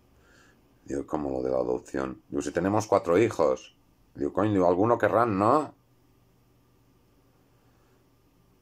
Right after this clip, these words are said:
¿O saben aquel que diu que eran dos matrimonios que estaban petando la charrada, estaban hablando, conversando tranquilamente, ¿no?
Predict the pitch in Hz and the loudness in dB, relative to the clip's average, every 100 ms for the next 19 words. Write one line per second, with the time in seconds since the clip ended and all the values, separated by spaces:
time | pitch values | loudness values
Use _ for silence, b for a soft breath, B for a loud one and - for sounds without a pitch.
0 | _ _ _ _ _ _ _ _ _ _ | _ _ _ _ _ _ _ _ _ _
1 | _ _ B B B B B B - - | _ _ B B B B B B -14 -6
2 | 98 120 117 110 110 107 90 95 117 104 | -2 0 0 2 0 0 0 0 0 0
3 | 78 69 65 60 - 78 80 80 76 73 | 0 -2 -4 -10 -4 -2 -2 -4 -4 -4
4 | 73 78 76 98 - - - 78 73 69 | -4 -4 -4 -4 -6 -10 -2 0 0 -2
5 | 76 76 73 71 - 71 76 80 104 65 | -4 -2 -2 -2 -2 0 0 0 -4 -4
6 | 69 65 62 76 78 64 67 - 67 67 | -4 -4 -2 0 0 -2 -4 -6 -6 -6
7 | - 71 65 67 67 - 67 67 64 60 | -6 -6 -6 -8 -8 -6 -4 -4 -8 -8
8 | 64 71 | -6 -8